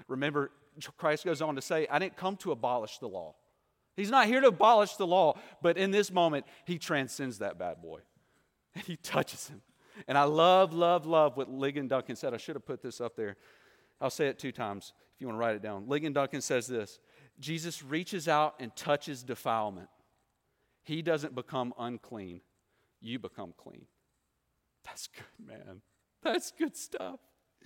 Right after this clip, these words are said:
Jesus reaches out and touches defilement, and in that moment,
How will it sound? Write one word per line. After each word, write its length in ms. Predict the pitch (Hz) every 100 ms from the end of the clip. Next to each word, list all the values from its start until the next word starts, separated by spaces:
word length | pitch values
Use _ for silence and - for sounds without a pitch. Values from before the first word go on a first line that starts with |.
| - - - - _ -
Jesus 500 | 147 226 240 262 233
reaches 480 | 214 220 208 233 196
out 240 | 214 202
and 160 | 170 160
touches 440 | - 196 240 185
defilement, 680 | 202 - 180 175 165 151 156
and 140 | 175
in 240 | 226 233 240
that 240 | 247 254
moment, 440 | 247 262 247 185